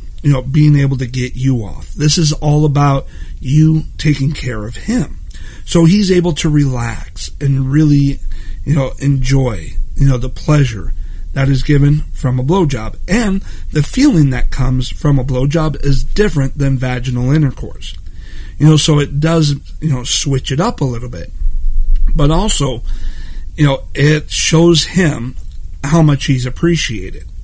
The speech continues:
It does. I mean, it, it is amazing the psychological effects that just being able to lay back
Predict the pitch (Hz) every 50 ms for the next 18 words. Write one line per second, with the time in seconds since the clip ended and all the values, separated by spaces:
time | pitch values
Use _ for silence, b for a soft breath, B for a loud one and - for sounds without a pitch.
0 | B B B B B B B B B B B B B - 160 196 220 196 160 147
1 | - 185 180 180 190 190 190 - 196 196 208 214 220 226 208 208 220 214 214 233
2 | 254 277 262 202 175 160 151 143 139 135 - - - 151 151 - - - 151 143
3 | 143 - 143 139 131 131 131 131 - - - 127 120 - - - - 123 120 113
4 | - - - - 120 120 117 110 110 - B B B B B B B B B -
5 | 156 151 143 - - 151 147 147 139 135 135 - 139 131 135 135 139 143 135 -
6 | - - 135 123 113 107 107 113 120 135 143 131 139 120 120 123 131 131 - -